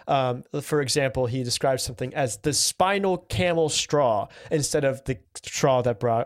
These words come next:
broke the, uh, camel's back. Um, and another one is he talks about how,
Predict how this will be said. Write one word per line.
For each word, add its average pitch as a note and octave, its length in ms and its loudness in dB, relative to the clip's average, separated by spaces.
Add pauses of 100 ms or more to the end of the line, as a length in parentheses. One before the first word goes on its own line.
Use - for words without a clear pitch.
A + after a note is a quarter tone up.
(120)
broke A#2+ 320 -2
the, B2+ 200 -8
uh, B2 220 -2
camel's A#2+ 420 -6
back. - 380 -8 (340)
Um, C#3 460 0 (140)
and D3+ 240 2
another D#3+ 260 2
one C#3+ 220 2
is C3 180 -2
he C3+ 100 -6
talks C#3+ 300 -2
about B2+ 220 0
how, B2 260 -2